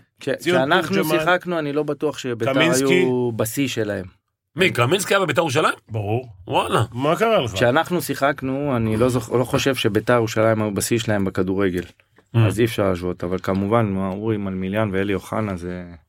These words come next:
Speaker 3: מה, אתה,
Speaker 1: אני
Speaker 3: אז
Speaker 1: יכול להגיד לך, יש בירושלים ציור קיר, שעל הציור קיר בבן יהודה, יש, אה, כאילו, הכל מצויר יפה, יש מרפסות,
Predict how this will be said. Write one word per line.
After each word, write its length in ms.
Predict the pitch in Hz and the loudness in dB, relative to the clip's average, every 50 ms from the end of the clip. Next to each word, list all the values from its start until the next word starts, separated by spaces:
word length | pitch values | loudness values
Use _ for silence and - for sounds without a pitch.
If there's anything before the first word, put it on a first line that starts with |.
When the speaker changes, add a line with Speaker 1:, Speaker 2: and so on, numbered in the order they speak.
| _ _ - - - - - - | _ _ -20 -20 -18 -14 -4 2
Speaker 3:
מה, 100 | 143 147 | 2 4
אתה, 80 | 139 139 | 4 6
Speaker 1:
אני 80 | 135 | 4
Speaker 3:
אז 60 | 135 135 | 6 6
Speaker 1:
יכול 80 | 156 | 6
להגיד 480 | 156 156 147 147 139 139 135 139 160 - | 6 6 6 6 4 4 4 2 0 0
לך, 140 | - - 156 160 151 | 2 2 2 2 4
יש 220 | 135 139 147 139 113 | 4 4 2 2 2
בירושלים 600 | 127 139 131 123 117 - 123 123 127 131 120 98 | 0 0 0 0 0 2 2 4 4 4 2 0
ציור 320 | - - 117 117 113 113 | -2 0 0 0 0 0
קיר, 260 | - 139 147 156 170 - _ _ _ _ _ _ _ _ _ _ _ _ _ _ _ _ | 2 2 2 2 0 -4 _ _ _ _ _ _ _ _ _ _ _ _ _ _ _ _
שעל 420 | - - 98 92 92 117 127 127 | -10 -6 -6 -2 0 2 2 4
הציור 640 | 123 120 113 110 110 113 - - 123 127 123 107 113 | 4 4 4 4 2 0 0 0 2 2 2 2 -2
קיר 260 | - 120 120 113 107 104 | -2 0 0 0 0 0
בבן 360 | 98 107 107 98 117 123 120 120 | 0 0 0 2 2 2 2 2
יהודה, 440 | 113 113 123 135 143 143 156 165 165 143 120 113 117 | 2 2 2 0 0 -2 -4 -6 -6 -8 -10 -10 -4
יש, 300 | 117 120 117 117 - 123 | -2 -2 -2 -2 0 2
אה, 40 | 113 110 107 107 104 104 101 104 98 - - | 2 2 2 2 2 0 0 -2 -4 -4 -2
כאילו, 200 | 123 117 113 104 - - - - - - 104 | -2 -2 -2 -2 -6 -12 -12 -12 -10 -8 -6
הכל 280 | 101 101 110 139 139 | -6 -4 0 0 0
מצויר 260 | 131 123 - 127 127 120 110 107 | 0 0 0 0 0 2 0 0
יפה, 160 | 101 - 147 | 0 2 2
יש 260 | 143 131 123 120 - | 4 4 2 0 0
מרפסות, 760 | - 113 110 113 - - 95 - - 143 151 175 175 _ - | -2 -2 -2 -2 -4 -6 -6 -2 2 2 2 2 0 _ -16